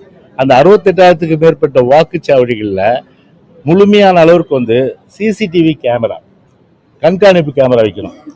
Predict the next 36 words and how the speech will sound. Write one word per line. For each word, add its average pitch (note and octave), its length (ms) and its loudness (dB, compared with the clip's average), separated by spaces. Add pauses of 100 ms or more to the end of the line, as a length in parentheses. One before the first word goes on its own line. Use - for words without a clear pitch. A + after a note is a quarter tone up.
இப்போ - 220 -8
இன்பதுரை F3 500 0
கேஸ்ல D#3+ 360 0
என்னன்னா, E3 280 2 (720)
ஆஹ், B2+ 240 2
ரெண்டாயிரத்தி E3+ 420 2
பதினாறு E3 280 2
நடைபெற்ற D3+ 480 0
தேர்தல்ல D#3 400 2 (560)
ஒரு F3 220 4
பூத்துல G3+ 400 0
பிரச்சனை F3+ 460 -6
ஏற்பட்டு C#3 440 -2 (420)
அந்த D#3 240 0 (180)
கே-, F#3+ 280 2
அந்த D#3+ 280 0
ரெக்கார்டிங் G3+ 480 2
எடுத்துட்டோம்னா F3 380 0
ரெக்கார்டிங் F#3 400 0
வந்து F#3 240 0 (500)
அந்த D#3 140 0
ரெக்கார்டிங் F#3+ 360 4
அழிஞ்சு G#3+ 240 2
போச்சுன்னு F3 300 0
சொல்லிட்டாங்க C3 380 0
அந்த C3 220 -2
ஆபீசர் D3 380 0
அது. G2+ 180 -2 (540)
எனவே A3 220 2
இது F#3 160 4
வந்து G3+ 200 0
எந்த F#3 200 2
விதத்துலயும் G3+ 440 0
வந்து D#3+ 200 -4
நியாயம் D#3 300 0
இல்லை. A2+ 160 -4